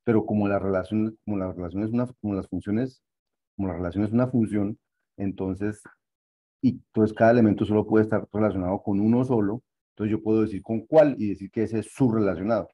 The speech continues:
Entonces digo, el relacionado con A por medio de F es el señor B. Y lo puedo decir de esta manera porque solo hay uno. Si hubiera más de uno, no lo podría decir de esta manera. Por eso con las relaciones normales no usamos esta notación, sino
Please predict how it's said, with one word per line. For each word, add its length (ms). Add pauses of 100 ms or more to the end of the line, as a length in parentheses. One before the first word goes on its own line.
(220)
Entonces 200
digo, 260
el 160
relacionado 640
con 280
A 300
por 140
medio 200
de 220
F 280
es 180
el 80
señor 300
B. 200 (880)
Y 120
lo 140
puedo 240
decir 180
de 80
esta 160
manera 360 (680)
porque 400
solo 220
hay 140
uno. 200 (520)
Si 140
hubiera 220
más 220
de 60
uno, 280
no 80
lo 80
podría 200
decir 140
de 60
esta 140
manera. 300
Por 140
eso 160
con 100
las 100
relaciones 440
normales 480
no 160
usamos 540
esta 200
notación, 440 (400)
sino 360